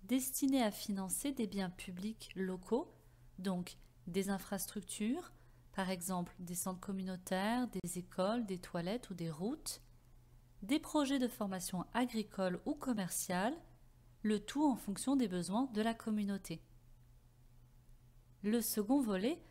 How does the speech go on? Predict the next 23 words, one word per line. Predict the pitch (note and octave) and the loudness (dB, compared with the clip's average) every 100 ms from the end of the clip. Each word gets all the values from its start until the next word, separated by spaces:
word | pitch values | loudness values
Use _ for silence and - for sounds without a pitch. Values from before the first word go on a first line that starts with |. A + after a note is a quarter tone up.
| - - | -20 -20
consistait | - C#4+ C#4+ C4+ - C4+ | 0 2 2 -2 2 4
à | A#3+ | 4
investir | F#3+ G3 - - A3+ G#3+ | 2 -2 -2 -2 0 0
dans | F3+ A3 F#4 | 0 2 2
le | C4 | 0
processus | - G#3 - F#3 - F#3 F3 | -2 -2 -2 -2 -4 -6 -2
décisionnel | A3+ - G#3 G3 F#3 B3 B3 | -2 -2 -2 0 2 4 4
local, | G#3+ A3+ - D#3+ D#3+ - - - - - - - - | 2 0 -2 -4 -4 -16 -20 -20 -20 -20 -20 -20 -16
cela | - A3+ A#3 | 0 4 4
se | A#3 | 2
faisant | G#3 G3+ G#3 | -2 0 0
par | G3+ E3+ | 0 0
une | F3 | -2
formation | - F3+ F3 - F3+ - | -4 -4 -2 -4 -6 -4
intensive | A#3 D#4+ - G#3 F3+ - G#3 D4 - - - - | 0 0 0 -4 -2 -2 -2 -2 -6 -20 -20 -10
sur | - D4+ D#4 | -2 2 4
l'inclusion | C4+ - A#3 G#3 F#3+ F3+ | 4 0 -4 -2 -2 -4
des | E3+ C#4 | 2 4
minorités, | C#4+ G#3+ F#3 F#3 - A3 E4 - - - - | 4 2 0 -4 -2 -2 -2 -8 -20 -20 -2
la | F#3 A#3+ | 4 4
promotion | D#4+ - D4 C4+ - - A#3 | 4 2 4 4 2 0 0
de | G3 | 0
l'action | D#3+ E3+ - | -2 -4 -6